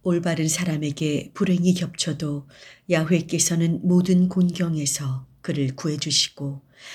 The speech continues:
뼈 한마디도 부러지지 않도록 고이고이 지켜주신다.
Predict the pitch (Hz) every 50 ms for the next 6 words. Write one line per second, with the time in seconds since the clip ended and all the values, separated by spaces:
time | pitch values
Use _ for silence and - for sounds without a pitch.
0 | - - _ - 175 165 156 170 - - - - 208 202 196 185 165 - 156 143
1 | 131 147 131 131 135 127 - - - 156 151 156 - - - - 143 135 135 -
2 | - - - 139 135 131 131 - - _ _ _ _ _ _ - 160 147 143 139
3 | 139 135 - 143 135 135 131 127 127 131 - - _ - - 180 180 - - 175
4 | 170 - 147 - - 143 135 131 135 127 131 131 -